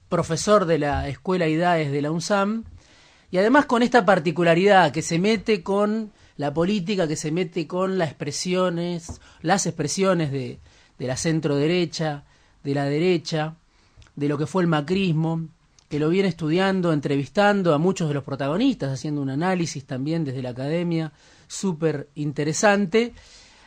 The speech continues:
Y estamos ya en carrera hacia las paso, ¿no? Por un lado,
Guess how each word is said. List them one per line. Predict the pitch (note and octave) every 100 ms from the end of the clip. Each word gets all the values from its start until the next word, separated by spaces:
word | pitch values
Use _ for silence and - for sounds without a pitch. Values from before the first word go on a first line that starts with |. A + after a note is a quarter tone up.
| -
Y | E3+
estamos | G3+ - A#3 C4+ B3 - -
ya | G#3 A3 A#3+ A3+ - _ _ _ _ _ _ _ -
en | F3 F#3
carrera | F3+ F3 G#3+ A3
hacia | F#3 E3+
las | D#3+ -
paso, | G3+ F3 - D3
¿no? | D3+ G#3 C4 C4 - -
Por | D3 E3
un | F3+
lado, | F#3+ G3+ G3+ F#3+